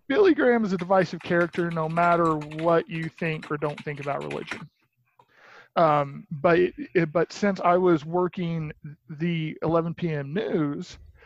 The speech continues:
then that means that the switchboard up front was closed, and I was the only one in the building that was answering whenever phone calls would come in at that point in time. And somebody called up and,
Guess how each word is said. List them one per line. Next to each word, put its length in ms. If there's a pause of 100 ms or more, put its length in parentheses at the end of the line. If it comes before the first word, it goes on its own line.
(200)
then 160
that 200
means 400 (220)
that 140
the 40
switchboard 800
up 160
front 320
was 160
closed, 720 (480)
and 480 (260)
I 160
was 180
the 140
only 220
one 400
in 180
the 80
building 480
that 180
was 360
answering 640
whenever 280
phone 300
calls 300
would 120
come 240
in 380
at 240
that 220
point 240
in 40
time. 440 (420)
And 100
somebody 400
called 380
up 240 (540)
and, 240